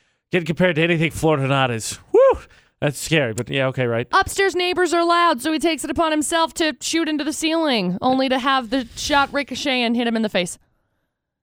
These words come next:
Speaker 1: First of all, definitely <laughs> not gonna go that far. Second,
Speaker 2: Nope.
Speaker 1: wow. Just, just wow.
Speaker 2: Headline number two, family on vacation found twenty kilos of coke <laughs> washed up on shore.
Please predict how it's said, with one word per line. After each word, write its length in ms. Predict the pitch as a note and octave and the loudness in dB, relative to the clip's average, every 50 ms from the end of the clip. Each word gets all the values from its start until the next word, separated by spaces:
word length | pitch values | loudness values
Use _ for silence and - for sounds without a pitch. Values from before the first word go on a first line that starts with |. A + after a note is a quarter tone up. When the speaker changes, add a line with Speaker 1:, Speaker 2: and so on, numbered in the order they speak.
| _ _ _ _ _ _ - | _ _ _ _ _ _ -6
Speaker 1:
First 300 | A#3+ A3+ F#3 - - - | -4 -4 -4 -4 -8 -12
of 160 | - - - | -12 -8 -4
all, 320 | - C3+ B2+ A#2 A2+ - _ - - _ _ _ _ _ _ _ _ _ _ _ _ _ _ _ _ _ _ | -2 -2 0 -2 -2 -6 _ -20 -20 _ _ _ _ _ _ _ _ _ _ _ _ _ _ _ _ _ _
definitely 500 | - F3+ G#3+ B3 - - - A3 A#3 A3+ - | 2 2 2 2 0 0 2 2 2 2 4
<laughs> 40 | - | 2
not 200 | C4 A3+ - - | 2 2 2 0
gonna 220 | - D4+ D4 B3+ | -2 0 0 2
go 160 | G3+ A3+ G#3 F#3+ | 2 2 2 2
that 200 | F#3+ F#3+ F#3+ F#3 | 2 0 0 -2
far. 240 | - F3 E3 D#3+ | -2 -2 0 0
Second, 440 | D3+ - - F#3 F3+ E3+ F3+ D#3+ D3 | -2 -2 -2 -2 0 0 -2 -4 -4
Speaker 2:
Nope. 120 | - - _ _ _ _ _ _ _ _ _ _ _ - | -10 -18 _ _ _ _ _ _ _ _ _ _ _ -6
Speaker 1:
wow. 680 | E3 G#3 A3 A3 A3 G#3 G3 F#3 D#3+ D3+ C3+ A2+ G#2 - _ _ _ _ _ _ _ | 0 2 2 4 4 6 6 4 4 4 2 0 -2 -6 _ _ _ _ _ _ _
Just, 440 | - - A#3 A3 F#3 - - _ _ _ _ _ _ _ _ _ _ _ _ _ _ - - - _ | -2 0 0 0 0 -4 -14 _ _ _ _ _ _ _ _ _ _ _ _ _ _ -20 -20 -18 _
just 280 | - - B3+ F3+ - - - | -2 -2 -2 -2 -4 -10 -4
wow. 640 | G3+ A3 G#3+ G#3 G#3+ A3+ G#3 F#3 E3+ D#3+ D3 C3 A#2 - _ - _ _ _ _ - | 0 4 4 4 4 4 4 4 4 4 4 2 0 -2 _ -16 _ _ _ _ -8
Speaker 2:
Headline 280 | C#4+ D4+ A#3+ C#4 C#4 C#4 | -6 -4 -2 0 0 0
number 220 | C#4 C4+ B3+ B3 | 0 0 0 0
two, 340 | A#3 - E4+ G4 G4 F4 F4+ | 0 2 0 2 2 2 0
family 340 | - - D#4+ D#4+ D#4+ D#4+ D4+ | 0 -2 -4 -2 0 0 0
on 140 | D4 C#4+ C4+ | 0 0 -2
vacation 640 | C#4 C4+ A#3 - E4+ - F#4 - - D#4+ D#4+ E4 E4 | -4 -4 -4 -4 -4 -2 -2 -2 0 0 0 0 0
found 400 | - E4 D#4 D#4 D#4 D#4+ C4+ C4+ _ _ _ _ _ _ - | 0 0 0 0 0 -2 -4 -8 _ _ _ _ _ _ -6
twenty 200 | - G4+ G#4 G4+ | -6 -4 -4 -4
kilos 420 | C#4 - F#4+ G4 G4 F#4 F4 E4 A#3+ | -4 -4 -4 -2 2 2 2 2 0
of 100 | D4 - | -4 0
coke 460 | - F#4+ F#4+ F4 E4 E4+ - - - _ _ | 2 2 2 2 2 0 -4 -12 -18 _ _
<laughs> 100 | _ - | _ -6
washed 460 | C#4 F4 C4 B3+ A#3+ A#3+ - - - | -6 -4 -2 -2 -4 -4 -4 -2 0
up 180 | D#4+ D#4+ - - | 0 0 2 2
on 200 | B3 A3+ A3 A3 | 0 0 0 0
shore. 440 | - - B3 C4+ D#4 F4 F#4+ E4+ | -4 -4 -4 -4 -2 -4 -4 -6